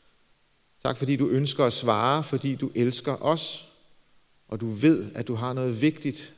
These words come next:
og noget afgørende at sige til os. Og derfor så beder jeg også for os, der er samlet her i dag, beder dig sådan om, at du vil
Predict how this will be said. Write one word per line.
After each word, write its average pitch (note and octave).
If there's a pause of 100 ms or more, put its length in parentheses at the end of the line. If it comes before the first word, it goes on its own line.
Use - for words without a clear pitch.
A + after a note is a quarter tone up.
og A#2+
noget B2
afgørende A#2
at A2
sige A#2+
til -
os. - (120)
Og -
derfor D3
så C#3+
beder D#3
jeg C3+
også C#3
for -
os, C3+
der D3
er B2+
samlet C3
her C#3
i B2+
dag, D#3+ (640)
beder C#3+
dig C#3
sådan C3+
om, B2+
at B2+
du B2+
vil A#2+